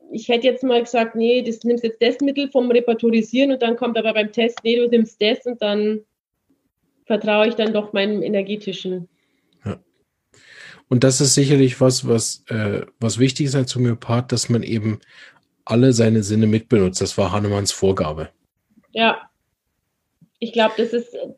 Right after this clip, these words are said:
Speaker 1: war da wahrscheinlich, weil, da bin ich auch deswegen draufgekommen, dass Hahnemann sicherlich jetzt der prozessorientierten Homöopathie sehr zugänglich wäre.
Speaker 2: Ja, ho-, hoffentlich, hoffentlich müssen wir ihn nie fragen, wie er unsere Art, Homöopathie zu machen, so findet. Ey, ey,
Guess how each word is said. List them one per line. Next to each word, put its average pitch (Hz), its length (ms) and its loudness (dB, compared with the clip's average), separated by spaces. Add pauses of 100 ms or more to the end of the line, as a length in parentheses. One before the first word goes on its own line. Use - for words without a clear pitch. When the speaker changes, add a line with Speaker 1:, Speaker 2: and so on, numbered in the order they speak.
(160)
Speaker 1:
war 247 160 4
da 233 140 4
wahrscheinlich, 233 420 4
weil, 226 560 4
da 226 80 0
bin 247 140 2
ich 247 160 2
auch 220 80 0
deswegen 233 400 0
draufgekommen, 220 420 -2
dass 208 160 -4
Hahnemann 220 440 -2
sicherlich 226 340 -6
jetzt 220 180 -6
der 214 60 -2
prozessorientierten 220 960 -8
Homöopathie 214 560 -10
sehr 202 180 -10
zugänglich 175 460 -6
wäre. 170 260 -8 (2250)
Speaker 2:
Ja, 131 160 4
ho-, 131 220 2
hoffentlich, 151 420 2
hoffentlich 156 420 -4
müssen 151 280 0
wir 147 80 2
ihn 139 120 4
nie 156 140 0
fragen, 127 540 0
wie 113 60 2
er 110 80 2
unsere 113 360 0
Art, 120 400 -4
Homöopathie 127 540 0
zu 123 140 -8
machen, 120 240 -2
so 120 80 -4
findet. 127 460 0
Ey, 175 400 -2
ey, 120 220 -4